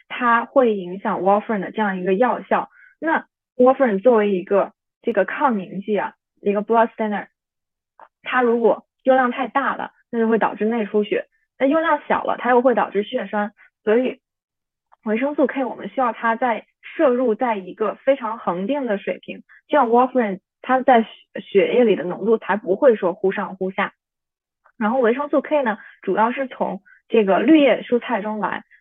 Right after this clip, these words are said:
所以就是如果你在吃 warfarin，那你饮食中蔬菜的比重也是需要恒定的，要不然的话 warfarin 的作用忽上忽下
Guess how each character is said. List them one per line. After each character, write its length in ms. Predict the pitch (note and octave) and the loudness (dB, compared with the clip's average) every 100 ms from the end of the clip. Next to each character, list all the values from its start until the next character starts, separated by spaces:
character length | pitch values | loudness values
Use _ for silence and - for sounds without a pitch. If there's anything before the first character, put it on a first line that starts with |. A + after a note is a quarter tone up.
| _ _ _ _ | _ _ _ _
所 120 | - | 2
以 100 | B3 | 4
就 120 | A3 G#3+ | 4 2
是 100 | G#3+ | 0
如 160 | G3 | 0
果 100 | A#3 | 0
你 180 | B3+ G3+ | 0 -4
在 160 | - A3 | -4 -4
吃 200 | F#3+ - | -6 -12
warfarin， 460 | G3 G3 G3+ E3+ - - - | -4 -2 -2 -6 -6 -20 -10
那 200 | B3+ C#4 | 0 2
你 160 | B3 F3 - | 2 -4 -2
饮 240 | G3+ G3 | -2 -2
食 180 | - F3 | -6 -4
中 220 | G#3 G#3+ | -2 -4
蔬 260 | - - C4+ | -2 0 0
菜 320 | - C#4+ A3+ | 0 0 2
的 120 | - | 0
比 280 | G3+ F3+ G#3 | -2 -8 -4
重 260 | A3+ G#3 - _ _ | -2 -2 -4 _ _
也 220 | G3 F3 | -2 -2
是 380 | - - A3+ - _ | -2 -4 -2 -4 _
需 200 | - A3 | -2 4
要 180 | G#3+ | 4
恒 300 | G3 - D#3 | 2 -4 -4
定 160 | F#3 G#3 | -2 -2
的， 180 | F3+ - _ _ _ _ _ _ _ | -2 -6 _ _ _ _ _ _ _
要 160 | B3 | 2
不 60 | G#3+ | 4
然 140 | E3+ | 0
的 80 | E3 | 0
话 180 | G3+ F#3+ | 0 0
warfarin 360 | G3 G#3+ G#3+ F#3 | 2 0 0 -8
的 100 | E3 | 0
作 180 | G#3+ | 2
用 180 | G3 F#3+ | 2 0
忽 180 | F#3+ G#3+ | -2 -2
上 240 | G#3 G3 | -2 -6
忽 120 | G3 G3 | -4 -4
下 240 | G3 F3 | -4 -6